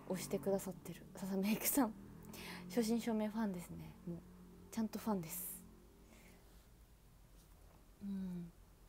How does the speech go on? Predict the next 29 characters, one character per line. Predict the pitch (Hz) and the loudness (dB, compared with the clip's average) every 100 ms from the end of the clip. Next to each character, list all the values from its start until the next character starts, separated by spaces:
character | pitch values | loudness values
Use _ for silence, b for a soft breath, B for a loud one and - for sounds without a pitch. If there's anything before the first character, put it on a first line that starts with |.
| B B B - | B B B -4
ス | - | 2
タ | 320 | 2
ッ | |
フ | - - | 2 4
さ | 330 | 6
ん | 302 | 6
も | |
焦 | 277 277 294 | 6 6 4
っ | |
て | - | 4
ま | 202 170 | -4 -4
し | - | -10
た。 | - - - | -14 -18 -10
<laughs> | - - 226 226 - - - - - - B B 381 285 311 | -4 0 2 0 -2 -20 -20 -20 -20 -18 B B -6 -2 0
「あ | |
れ？」 | 466 622 - - 214 | 2 0 -6 -10 -8
み | |
た | 202 | -6
い | - | -6
な。 | - - - B B - | -10 -18 -20 B B -6
「え、 | 269 | -4
今 | - 349 302 | 2 2 2
日 | - - - | -4 -18 -6
誰 | 302 320 | 0 2
も | 349 359 | 4 4
別 | 349 330 | 2 0
に | 339 | -2
招-、 | - 392 359 | 2 2 2
招 | - - | -2 -4